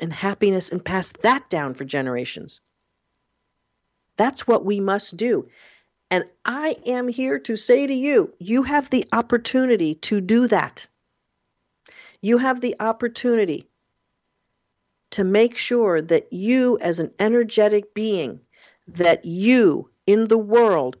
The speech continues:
participating in this energy matrix in which we all live, we all play, we all work.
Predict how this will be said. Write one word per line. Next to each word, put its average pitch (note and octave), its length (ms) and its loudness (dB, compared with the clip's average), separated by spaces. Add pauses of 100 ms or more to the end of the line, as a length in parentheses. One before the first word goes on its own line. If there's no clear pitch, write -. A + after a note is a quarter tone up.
participating G#3 880 -2
in F3 160 -4
this D#3+ 280 -4
energy G#3+ 440 -2
matrix G3 520 -4
in F3 100 -6
which E3 200 -6
we D3+ 160 -6
all G#3 260 4
live, G3+ 380 2 (240)
we C3+ 160 -6
all E3 160 2
play, G#3 400 0
we E3+ 140 -4
all D#3+ 260 -4
work. G3+ 420 0